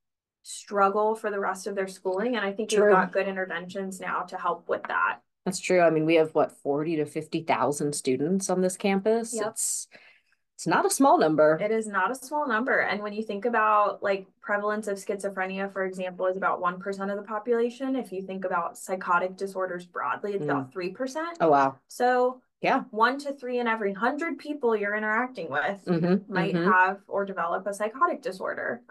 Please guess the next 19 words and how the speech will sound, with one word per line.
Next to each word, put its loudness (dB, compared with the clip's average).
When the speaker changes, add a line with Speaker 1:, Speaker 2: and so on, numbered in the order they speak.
Speaker 2:
That's 0
right. 4
Speaker 1:
Um, -12
so 2
it -4
becomes -2
a -2
big -2
number 4
when 0
we're -2
thinking -6
about 0
that -2
many -8
students -8
at -6
that 2
critical -2